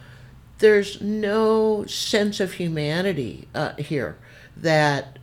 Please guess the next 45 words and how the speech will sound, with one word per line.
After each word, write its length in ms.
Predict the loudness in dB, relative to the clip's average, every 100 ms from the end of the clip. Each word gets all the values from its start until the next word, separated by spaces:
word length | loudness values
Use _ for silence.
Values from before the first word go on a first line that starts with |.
| -18 -2
first 340 | 2 2 2
of 160 | 0 2
all, 140 | 0
putting 340 | 0 -4 -4
children 360 | -2 0 0 0
to 80 | 2
work 280 | 4 2 2
that 200 | 0 0
many 240 | 0 0
hours 300 | 2 2 0
and 120 | -2 -2
then 160 | -4
putting 300 | -4 -4 -4
children 360 | -2 -4 -2 -4
to 80 | -2
work 260 | -2 -2
in 80 | -4
such, 240 | -4 -6 -6 -18 -16
so 400 | 0 2 2 0 -18 -10
really, 380 | 0 4 4 2
what's 240 | 0 0 0
the 120 | 0
message 440 | 4 2 0 -8 -2
being 220 | 0 0
sent 580 | 0 2 2 2 -4 -18 -20 -20 -20 -2
to 180 | 2 4
all 260 | 4 4
of 140 | 2 2
us, 460 | 2 0 -4 -6
you 140 | -4 0
know? 420 | 0 2 0 -2 -2
And, 160 | -4 -4 -14 -14 -8
and 160 | -8 -6
the 140 | 2 4
message 380 | 6 6 6 8
I 160 | 8
get 200 | 8 4
from 280 | 6 2 4
it 240 | 2 0 -2
is 180 | 0 2
that 160 | 4
our 140 | 6 6
lives 320 | 4 2 0
don't 200 | -4 -4
matter 300 | -6 -8